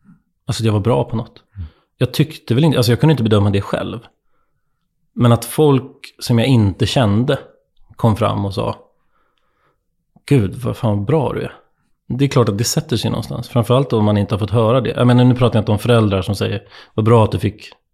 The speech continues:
Speaker 1: en fyra på matteprovet", liksom. För det ingår i föräldraskapet.
Speaker 2: Mm.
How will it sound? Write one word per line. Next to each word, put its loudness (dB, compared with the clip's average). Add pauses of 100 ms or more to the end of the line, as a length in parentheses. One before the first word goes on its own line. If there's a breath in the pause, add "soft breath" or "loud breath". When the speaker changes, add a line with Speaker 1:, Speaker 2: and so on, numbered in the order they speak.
(100)
Speaker 1:
en -2
fyra 0
på -4
matteprovet", -4
liksom. -18 (560 loud breath)
För -6
det 0
ingår 2
i 2
föräldraskapet. -4
Speaker 2:
Mm. -4